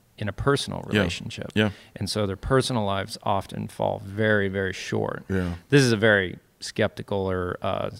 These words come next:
Speaker 1: um, pessimistic look at, you know, kind of what I see that reality to be. But
Speaker 2: Yeah.
Speaker 1: I think there's occasionally people that can give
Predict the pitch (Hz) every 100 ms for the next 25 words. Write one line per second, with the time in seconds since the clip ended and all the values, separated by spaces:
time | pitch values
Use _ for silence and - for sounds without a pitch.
0 | - - 50 50 - 52 - _ _ _
1 | - - - - - - - - - 104
2 | 107 104 - 101 - 104 98 - - -
3 | 92 90 - - - - _ _ - -
4 | _ _ 131 123 107 98 - 110 98 92
5 | 98 101 98 107 - 107 98 101 92 101
6 | 98 98 98 92 90 95 113 110 101 104
7 | 101 98 87 131 - 120 101 104 - 120
8 | 117 110 98 98 - 113 104 101 98 -
9 | 101 95 87 110 113 110 98 87